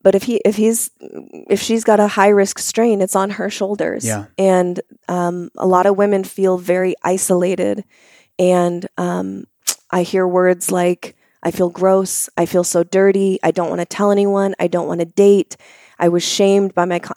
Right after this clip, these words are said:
Speaker 1: gynecologist." Like, it's, it's honestly very heartbreaking for me to hear. I just wanna, like, reach through my phone and give these women a hug because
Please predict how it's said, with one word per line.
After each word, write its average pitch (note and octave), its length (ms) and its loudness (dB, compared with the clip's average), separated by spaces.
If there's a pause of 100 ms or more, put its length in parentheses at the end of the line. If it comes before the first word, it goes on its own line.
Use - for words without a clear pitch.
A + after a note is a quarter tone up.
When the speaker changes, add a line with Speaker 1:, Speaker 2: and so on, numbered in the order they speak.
(120)
Speaker 1:
gynecologist." G3 800 0
Like, F3 240 2 (640)
it's, - 580 2 (220)
it's - 400 0
honestly G3+ 420 2
very F3 340 0
heartbreaking E3 720 -4
for F3+ 160 -8
me F3 220 -6
to - 140 -8
hear. E3+ 320 0
I F#3 80 0
just F#3+ 160 -6
wanna, F#3 180 -2
like, F3+ 160 -2
reach F#3 320 -4
through F#3+ 200 0
my F3+ 160 0
phone F3+ 400 0
and F3 160 -8
give F3+ 160 4
these F3+ 220 0
women F3 480 -4
a E3+ 60 -2
hug F3 400 0
because F3 400 -4